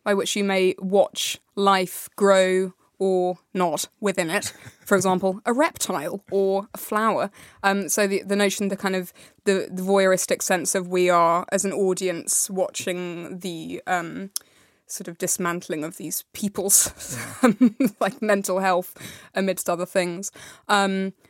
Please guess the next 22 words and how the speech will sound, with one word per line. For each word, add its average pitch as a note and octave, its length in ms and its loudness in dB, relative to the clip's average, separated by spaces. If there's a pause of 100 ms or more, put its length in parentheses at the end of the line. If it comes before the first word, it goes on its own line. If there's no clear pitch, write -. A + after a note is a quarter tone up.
(220)
and A3 160 2
also, A3 520 2 (140)
I G3+ 80 -2
think, G3 320 -4 (680)
I G#3+ 120 -2
thought G#3 160 -4
it F#3 40 0
was G3 120 -2
interesting F#3+ 300 -2
how F#3 120 0
the F#3 80 -2
characters F#3 560 -2 (120)
have G3+ 200 -6
to - 80 -2
constantly G3 340 -2
come G#3 220 2
up F#3+ 160 2
against F#3 320 0
these F#3+ 160 -4
moral F#3 400 6
conundrums. F3+ 760 -4
So E3 360 -2